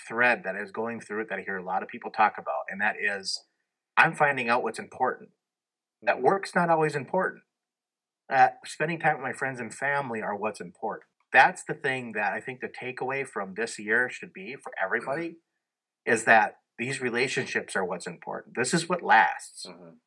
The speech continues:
Speaker 1: The stuff that we do for, you know, the nine-to-five and just to make ends meet, it's great.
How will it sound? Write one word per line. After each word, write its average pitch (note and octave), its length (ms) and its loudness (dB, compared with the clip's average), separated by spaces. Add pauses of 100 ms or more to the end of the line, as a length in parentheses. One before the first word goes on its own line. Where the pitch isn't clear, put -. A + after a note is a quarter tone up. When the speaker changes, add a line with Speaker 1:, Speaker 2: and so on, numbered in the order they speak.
(160)
Speaker 1:
The B2+ 80 -2
stuff - 640 2
that - 160 6
we C3 100 0
do B2 320 0
for, F#2+ 640 -4
you A2+ 120 -8
know, G2 200 -4
the F#2 60 -8
nine-to-five B2+ 880 4
and F#2+ 140 -8
just - 200 -10
to A2 60 -6
make A2 280 -6
ends A2+ 240 -8
meet, B2 340 -6 (1040)
it's D#3+ 180 4
great. A2 460 2